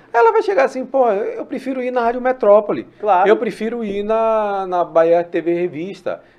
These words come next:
Speaker 1: Eu prefiro dar uma entrevista ali no
Speaker 2: Perfeito.
Speaker 1: jornal, porque
Speaker 2: Perfeito.
Speaker 1: o jornal ainda é uma referência."
Speaker 2: Perfeito.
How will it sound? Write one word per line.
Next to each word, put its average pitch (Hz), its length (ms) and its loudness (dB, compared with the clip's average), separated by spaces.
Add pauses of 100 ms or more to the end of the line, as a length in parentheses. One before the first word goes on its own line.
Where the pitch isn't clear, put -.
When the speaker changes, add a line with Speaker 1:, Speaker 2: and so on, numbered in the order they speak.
Speaker 1:
Eu 175 140 2
prefiro 190 460 -2
dar 196 120 -2
uma 202 80 -2
entrevista 175 500 -2
ali 160 100 2
no 180 60 0
Speaker 2:
Perfeito. 202 200 4
Speaker 1:
jornal, 170 420 4
porque 156 220 0
Speaker 2:
Perfeito. 180 160 2
Speaker 1:
o 196 80 8
jornal 165 480 4
ainda 135 220 0
é 120 60 4
uma 113 100 -4
referência." 92 580 -8
Speaker 2:
Perfeito. 139 380 -14